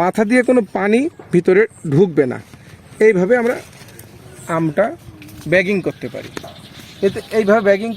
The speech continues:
করলে আমাদের যে আমের সাইজটা, একশো গ্রাম আমের যে সাইজটা, ওটা সর্বোচ্চ তিনশো থেকে চারশো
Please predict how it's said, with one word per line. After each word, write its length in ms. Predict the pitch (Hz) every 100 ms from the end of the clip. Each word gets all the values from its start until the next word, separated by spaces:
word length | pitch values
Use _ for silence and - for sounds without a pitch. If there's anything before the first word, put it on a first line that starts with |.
| 233
করলে 260 | 233 262 285 349 - - - - - - - 165
আমাদের 500 | 170 202 196 180 220 208 170
যে 80 | 202
আমের 200 | 185 196 -
সাইজটা, 340 | 170 185 - 190
একশো 160 | 170 196 185
গ্রাম 200 | 208 214 220 165
আমের 220 | 170 180 156
যে 60 | 180 -
সাইজটা, 400 | 156 175 - 226 262 170
ওটা 180 | 180 277 - - - - -
সর্বোচ্চ 400 | 160 160 170 - 185 170
তিনশো 280 | 165 165 185
থেকে 160 | 185 202 -
চারশো 260 | 160 -